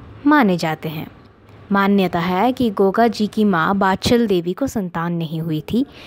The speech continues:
तो वो निसंतान थी। एक दिन गुरु गोरखनाथ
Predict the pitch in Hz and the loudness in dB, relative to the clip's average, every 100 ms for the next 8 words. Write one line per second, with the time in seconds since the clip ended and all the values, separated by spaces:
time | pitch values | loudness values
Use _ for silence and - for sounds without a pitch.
0 | - - - - _ _ 285 294 330 247 | -20 -20 -20 -20 _ _ 2 4 6 6
1 | 190 180 175 170 165 165 160 - 175 - | 4 2 2 0 0 -2 -2 -6 -8 -12
2 | _ _ _ _ _ _ _ _ _ - | _ _ _ _ _ _ _ _ _ -20
3 | - _ - 285 311 202 180 165 269 - | -20 _ 0 4 4 2 0 -2 -6 -10
4 | _ _ _ _ - 226 247 226 226 247 | _ _ _ _ -6 0 0 4 4 4
5 | 302 214 165 | 2 -2 -4